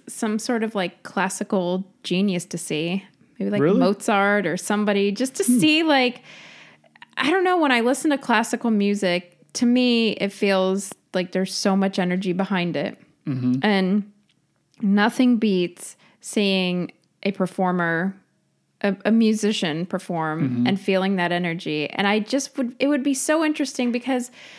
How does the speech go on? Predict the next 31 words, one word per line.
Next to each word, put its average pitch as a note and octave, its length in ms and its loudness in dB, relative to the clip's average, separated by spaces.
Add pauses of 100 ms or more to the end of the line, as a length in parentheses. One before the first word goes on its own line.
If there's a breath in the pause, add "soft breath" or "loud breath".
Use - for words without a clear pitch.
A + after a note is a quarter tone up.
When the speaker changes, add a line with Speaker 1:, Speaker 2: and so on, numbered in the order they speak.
(200 loud breath)
Speaker 1:
you A#3+ 80 0
know, B3 120 2
like, A3 240 0
I A3+ 160 2
geek A#3+ 260 0
out F3+ 380 2 (180)
on G3 120 2
history, G3 680 -4
and G3+ 120 0
I G3 60 2
Speaker 2:
Yes. A3+ 100 -2
Speaker 1:
think G#3+ 180 0
about, G#3 460 2
I, A#3+ 100 0 (320)
I, B3 60 2
I - 20 4
really B3 540 2
truly A#3 360 0
put A3+ 240 -2
myself F#3+ 800 -2 (420 soft breath)
in G#3+ 200 4
the G#3+ 60 4
mindset G3 580 2
of F3+ 160 -4
being F3+ 500 0 (720 soft breath)
back F#3+ 300 0
in F#3 120 2
these F3+ 340 -2
historical E3+ 500 -4
times. C#3 600 -4
Speaker 2:
Mm-hmm. B2 120 -4